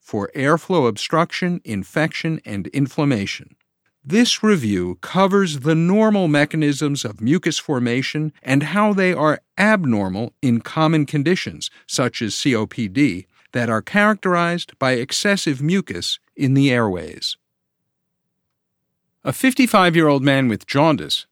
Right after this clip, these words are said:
a case record of the Massachusetts General Hospital by Esperance, Schaefer, and colleagues. A fifty-five-year-old man with a history of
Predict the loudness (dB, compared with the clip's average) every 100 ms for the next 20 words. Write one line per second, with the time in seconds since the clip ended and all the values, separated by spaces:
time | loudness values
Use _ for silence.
0 | _ -10 -2 0 2 2 2 2 0 -2
1 | -2 -2 0 -2 -4 -2 -2 -6 -4 -2
2 | -2 -2 0 -2 -2 -4 -4 -6 -2 -2
3 | -2 -2 0 0 -4 -10 -4 -2 0 -2
4 | -6 -8 -6 -6 -4 -4 -4 -8 -12 -16
5 | -18 _ _ _ _ -10 -2 0 0 0
6 | 2 2 2 2 0 -2 -4 -4 -4 -6
7 | -4 -4 -2 -4